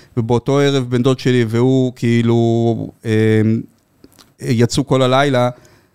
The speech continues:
אה, אני עוד הייתי קצת, אה, צעיר, הם יצאו כל הלילה, וכאילו, הוא לא הכיר אותו אז, אז, והם היו באדיז. והחבר'ה האלה שמחים שיש מי שאוהב אותם. עכשיו, היום הם קצת יותר גדולים.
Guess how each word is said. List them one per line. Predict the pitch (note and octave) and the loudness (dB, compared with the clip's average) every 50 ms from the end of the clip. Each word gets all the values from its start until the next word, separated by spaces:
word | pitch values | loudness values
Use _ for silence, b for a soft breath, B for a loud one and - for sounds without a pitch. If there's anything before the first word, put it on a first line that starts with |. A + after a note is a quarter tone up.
| b b b b b _ - | b b b b b _ -8
אה, | G#2+ G2+ G2+ G#2 G#2 G#2 G#2 G#2 G#2 G#2 G#2 G#2 G#2 G#2 G#2 | -4 -2 0 2 2 2 2 2 2 2 2 0 0 0 0
אני | G#2+ A#2 | 2 2
עוד | A#2+ A2+ A#2+ | 2 2 2
הייתי | A#2 - - | 0 -2 -4
קצת, | - - B2+ A2 - _ _ - | -4 -2 -2 -2 -2 _ _ -4
אה, | A2 G#2+ G#2+ G#2 G#2 G#2 G#2 G#2 G#2+ G#2+ G#2+ | 0 0 2 2 2 2 2 2 2 2 0
צעיר, | G#2 - - A#2 A#2 B2+ C#3+ D3 C3+ B2+ | -2 -2 -4 -2 0 0 2 2 0 0
הם | A#2+ B2 | 0 -2
יצאו | A#2 - - D3 C#3 | -2 -2 -2 -2 -2
כל | - C#3+ C3+ | 0 0 0
הלילה, | C3 C3 C3+ C#3 C#3+ D3 D3 C3+ C3+ C3+ B2+ | 0 2 2 2 0 0 0 0 0 0 -2
וכאילו, | A#2 A#2+ - B2+ B2+ B2 A#2+ B2 | -4 -6 -4 -2 -2 0 0 0
הוא | A#2+ B2 B2+ | 0 2 2
לא | C#3 C3+ | 0 0
הכיר | C3+ - D#3 | -2 -2 -2
אותו | D3 C#3+ C3+ - B2 | -2 -2 0 0 0
אז, | B2 B2 B2 A2+ B2 B2 | 0 0 0 0 -2 -2
אז, | B2+ B2+ A#2+ | -2 -2 -2
והם | B2 A#2+ A#2 A#2 | -4 -4 -2 -2
היו | B2+ C3+ | -2 -2
באדיז. | C3 B2+ C#3 C#3+ D3 C3+ C3+ C#3 C#3 - B B B B B B B B B B B B B B B B B B - | 0 0 0 0 0 -2 -2 -4 -4 -8 B B B B B B B B B B B B B B B B B B -20
והחבר'ה | G#2 G2 A2 A2 A2 G#2+ C3+ D3 D3+ E3 E3+ | -10 -4 -2 -2 0 0 -2 -2 -2 -2 0
האלה | E3+ E3 E3 D#3+ D#3 D#3 D3 D3 D3 C#3 | 0 0 2 2 2 2 2 2 0 -2
שמחים | - - - C3+ B2+ G#2 - D#3+ E3+ D#3+ | -2 -2 -2 -2 -2 0 0 0 0 -2
שיש | - - D#3 D#3 D3+ - - | -2 0 0 0 0 -2 -2
מי | D#3+ | -4
שאוהב | - - D#3 D#3+ D3+ | -2 -2 -2 -2 -2
אותם. | C#3+ C#3+ B2+ | -2 -2 -4
עכשיו, | A#2 - - B2+ B2+ | -4 -4 -4 -2 0
היום | C#3 D#3 E3 | 0 2 2
הם | D#3+ D#3 | 0 -2
קצת | D3+ - D3 | -2 -2 -2
יותר | C#3+ C3 C3 - C3+ B2+ | -2 -2 0 -2 -2 -2
גדולים. | B2 A#2 A#2 A#2 A#2 B2 C#3 D#3+ | 0 0 0 0 0 0 0 -2